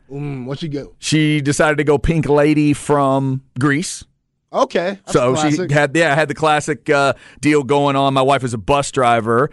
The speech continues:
Speaker 2: for, uh, the Manor I S D. Shout out to the Manor I S D. So I'm sure the kids will enjoy that.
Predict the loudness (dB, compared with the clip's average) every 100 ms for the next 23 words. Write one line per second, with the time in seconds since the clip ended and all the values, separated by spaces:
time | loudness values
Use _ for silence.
0 | -8 -4 0 2 2 2 0 -2 -2 0
1 | 0 2 2 0 -2 -4 -4 0 0 0
2 | -2 -2 -2 -2 -4 -4 -6 -6 -4 -6
3 | -2 -2 0 0 0 0 -2 -2 -2 0
4 | 0 0 -2 -4